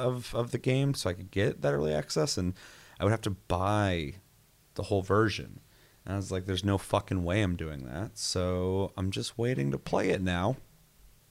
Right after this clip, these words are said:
So I'll talk about Battlefield when I get a chance, but I am very happy that I am waiting because I've heard a lot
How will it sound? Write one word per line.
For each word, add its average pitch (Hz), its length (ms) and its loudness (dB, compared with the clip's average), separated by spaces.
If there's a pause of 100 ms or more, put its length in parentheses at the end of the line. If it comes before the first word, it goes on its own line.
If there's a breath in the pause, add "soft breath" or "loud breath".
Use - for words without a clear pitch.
So - 140 4
I'll 117 180 8
talk 123 300 0
about 127 280 4
Battlefield 120 560 4
when 107 220 2
I 110 80 2
get 113 140 2
a 98 80 0
chance, 135 320 0
but - 220 2 (380 loud breath)
I 85 80 0
am 110 360 2
very 92 180 4
happy 92 480 2 (920)
that 92 220 4
I 90 80 4
am 127 200 4
waiting 90 400 2
because 90 480 2
I've 104 180 0
heard 92 360 4 (1500)
a 101 140 8
lot 87 840 0